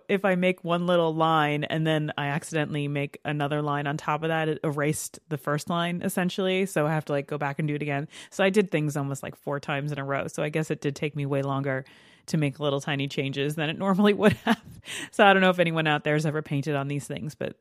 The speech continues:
they're, they're tricky. Although it's kind of fun. It's a fun tricky. So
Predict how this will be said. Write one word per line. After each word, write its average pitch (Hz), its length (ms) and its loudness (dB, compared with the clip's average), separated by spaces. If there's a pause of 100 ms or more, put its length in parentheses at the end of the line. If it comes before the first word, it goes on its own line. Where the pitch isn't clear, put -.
(140)
they're, 165 440 -4
they're 160 120 -6
tricky. 139 460 -10 (420)
Although 240 240 4
it's 240 140 0
kind 240 140 2
of 233 60 2
fun. 135 320 0
It's - 180 -8
a 180 40 -2
fun 170 280 0
tricky. - 420 -10 (640)
So - 340 4